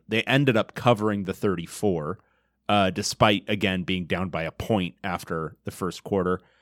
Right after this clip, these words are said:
Uh, Colorado's a trash can. J T Shrout, um, I don't like to necessarily single out individual players here, um, but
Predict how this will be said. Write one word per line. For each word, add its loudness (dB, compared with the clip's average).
Uh, 4
Colorado's 8
a -12
trash 2
can. 0
J 2
T -2
Shrout, 2
um, 2
I 6
don't 4
like 4
to 6
necessarily 2
single -2
out 2
individual -2
players -2
here, 2
um, -2
but 2